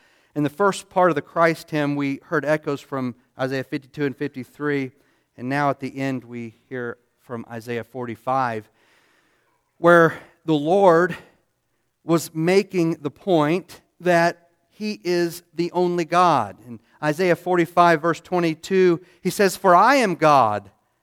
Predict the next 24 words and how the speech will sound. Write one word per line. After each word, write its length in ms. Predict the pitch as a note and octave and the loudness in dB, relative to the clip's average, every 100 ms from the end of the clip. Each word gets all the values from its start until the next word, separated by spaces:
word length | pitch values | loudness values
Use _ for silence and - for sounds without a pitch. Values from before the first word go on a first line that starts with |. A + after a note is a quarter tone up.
| _ _ | _ _
and 120 | F#3+ G3+ | 0 4
there 120 | A3 | 4
is 140 | F3 | 4
no 220 | G3 G#3+ | 0 0
other." 380 | G3+ G#3+ B3 A3 | 0 0 2 2
And 120 | E3+ | 2
then 160 | F3+ A3 | 0 -2
in 160 | G3 - | -4 -4
Isaiah 260 | F#3+ G#3 F#3+ | -2 0 0
forty-five 580 | - G3+ G3 G3 F#3 - | 0 -2 0 0 0 -2
twenty-three, 720 | G#3+ F#3+ E3 - C4+ A#3 G#3+ | -4 -4 -6 -8 0 0 0
the 100 | F3+ | -2
next 240 | D#3+ - | -4 -4
verse, 240 | F#3 G3+ G3 | -4 -4 -4
he 100 | F#3+ | -4
says, 280 | G#3+ G#3 - _ - | -2 -2 -4 _ -2
"Every 280 | B3 A3 G3 | 0 0 0
knee 220 | A#3 B3 | 0 0
shall 260 | - G#3+ | 0 0
bow 300 | E3+ G#3+ C4+ | 0 0 0
to 160 | C4 G#3 | 0 -2
me, 260 | E3+ C3 B2+ | -2 -2 -2
every 300 | G3+ A3 G#3 | -2 -2 -6
tongue 560 | - A3 A#3+ F#3+ E3 | -4 2 2 2 0